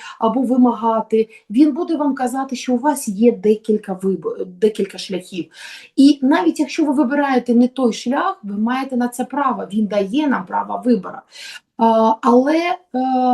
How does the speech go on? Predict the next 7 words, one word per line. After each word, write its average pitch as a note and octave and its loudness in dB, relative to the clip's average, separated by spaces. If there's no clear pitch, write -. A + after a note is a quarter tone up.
перевіряйте, B3+ -2
навіть C#4+ -2
якщо A#3+ -2
ви G3 -10
впевнені, G#3+ -4
що F#3+ -10
це F#3 -10